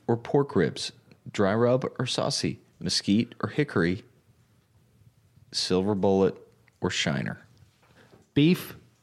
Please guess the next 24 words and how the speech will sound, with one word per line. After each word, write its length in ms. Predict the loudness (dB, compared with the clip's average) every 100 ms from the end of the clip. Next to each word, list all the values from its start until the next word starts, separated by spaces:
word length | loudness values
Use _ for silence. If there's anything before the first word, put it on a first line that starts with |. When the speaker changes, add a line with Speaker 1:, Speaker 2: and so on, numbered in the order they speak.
| _ -6
Speaker 2:
dry, 540 | 0 2 2 2 -2 -6 _ _ _ _ _ _ _
mesquite, 600 | -4 -2 0 2 0 0 -8 _ _ _ -14
silver 400 | -2 2 4 4
bullet. 460 | 4 4 2 -2 -20 -20 _ _ -20 _ _
Speaker 1:
I'm 180 | -6 -4
just 120 | -4 -2
gonna 120 | 0
go 100 | 2
the 100 | 2
opposite 360 | 2 0 -2 -2 -6 _
on 140 | 0 2
everything. 360 | 2 0 -2 -4 -12 -20 -8
Speaker 2:
Get 220 | -4 0
the 80 | 2
fuck 340 | 2 0 -2 0
outta 240 | 0 -2
here. 380 | -2 -2 -4 -6 -4
Speaker 1:
Pork. 520 | 2 4 4 0 -12 -18 -8
Speaker 2:
Pork 280 | 0 0 2
ribs 220 | 0 4
over 200 | 4 4
Speaker 1:
Saucy. 540 | 4 4 2 2 2 2
Speaker 2:
beef 180 | -2 -8
ribs? 160 | -12